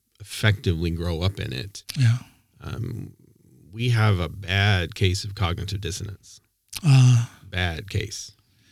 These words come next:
Speaker 1: And sometimes we resolve it, and sometimes we don't. Um, I know many people, um, who, well, I, I assume they're still in.
Speaker 2: Yeah.
Speaker 1: Um, uh, 'cause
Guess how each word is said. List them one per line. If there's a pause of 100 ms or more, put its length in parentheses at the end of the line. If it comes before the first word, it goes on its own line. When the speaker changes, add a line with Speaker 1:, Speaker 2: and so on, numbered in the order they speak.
Speaker 1:
And
sometimes (100)
we
resolve
it, (140)
and
sometimes
we
don't. (640)
Um,
I
know
many
people, (280)
um,
who,
well, (240)
I,
I
assume
they're
still
in. (580)
Speaker 2:
Yeah.
Speaker 1:
Um, (640)
uh, (180)
'cause